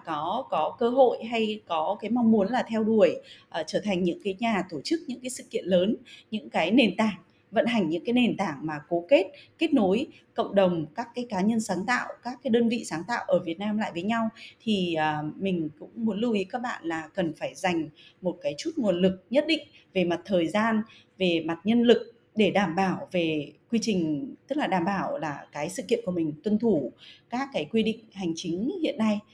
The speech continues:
à, quy định pháp lý hiện nay về tổ chức sự kiện văn hóa nghệ thuật công cộng ở Việt Nam. Ngoài ra thì, ờm, thì, thì, thì, ờ, có một cái điểm mà mình cũng,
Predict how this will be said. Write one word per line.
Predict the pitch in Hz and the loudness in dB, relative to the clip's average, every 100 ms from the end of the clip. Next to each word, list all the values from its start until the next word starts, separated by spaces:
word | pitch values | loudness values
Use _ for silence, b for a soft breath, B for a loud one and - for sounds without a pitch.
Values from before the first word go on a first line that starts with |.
| b _ | b _
à, | 185 170 - | -6 -6 -4
quy | 220 | -4
định | 208 - | -4 -6
pháp | 240 | -4
lý | 214 | -2
hiện | 240 208 | -2 -2
nay | 208 202 - - | -4 -4 -10 -2
về | 180 160 151 151 | 0 0 -2 -6
tổ | 151 | -6
chức | 247 - | -6 -8
sự | - - | -12 -4
kiện | 214 202 | -4 -2
văn | 196 | -4
hóa | 170 220 | -4 -6
nghệ | - | -4
thuật | 185 185 | -6 -4
công | 196 | -4
cộng | - - B B | -4 -6 B B
ở | 175 175 | -4 -2
Việt | 175 | 0
Nam. | 202 196 - _ | 0 0 -8 _
Ngoài | 220 214 | 0 2
ra | 247 240 233 | 4 2 2
thì, | 240 214 175 | 2 2 4
ờm, | 170 165 120 - _ _ _ _ _ - | 2 -2 -10 -18 _ _ _ _ _ -4
thì, | 214 185 | -2 0
thì, | 196 185 | -2 -2
thì, | 196 175 | -2 0
ờ, | 165 156 160 | 0 0 0
có | 190 | 2
một | 262 262 | 2 2
cái | 175 | 2
điểm | 240 247 156 170 | 6 4 4 -2
mà | 165 | -2
mình | 170 175 175 | -2 -2 -4
cũng, | 190 | -6